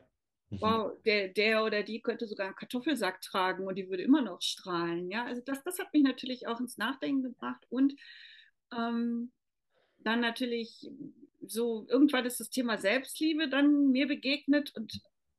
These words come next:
Speaker 2: ich werde es nie vergessen, ähm, es gab es auch schon viele, ja, einige Jahre her, ich glaube so zwölf, dreizehn Jahre, da war ich auch in der Buchhandlung,
Speaker 1: Mhm.
Speaker 2: weil das liebe ich, da so mit Büchern,
Speaker 1: Mhm.
Speaker 2: Büchereien
Speaker 1: Mhm.
Speaker 2: und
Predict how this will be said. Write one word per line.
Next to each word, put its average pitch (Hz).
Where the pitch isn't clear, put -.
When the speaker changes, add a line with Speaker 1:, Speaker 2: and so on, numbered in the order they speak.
Speaker 2:
ich -
werde 196
es -
nie 233
vergessen, 269
ähm, 226
es -
gab 214
es -
auch 226
schon 240
viele, 247
ja, 226
einige 262
Jahre 226
her, 254
ich 240
glaube 247
so -
zwölf, 247
dreizehn 233
Jahre, 247
da 220
war 226
ich -
auch 240
in 254
der 226
Buchhandlung, 302
Speaker 1:
Mhm. 208
Speaker 2:
weil 247
das 226
liebe 330
ich, 302
da 240
so 233
mit 240
Büchern, 247
Speaker 1:
Mhm. 208
Speaker 2:
Büchereien 233
Speaker 1:
Mhm. 208
Speaker 2:
und 220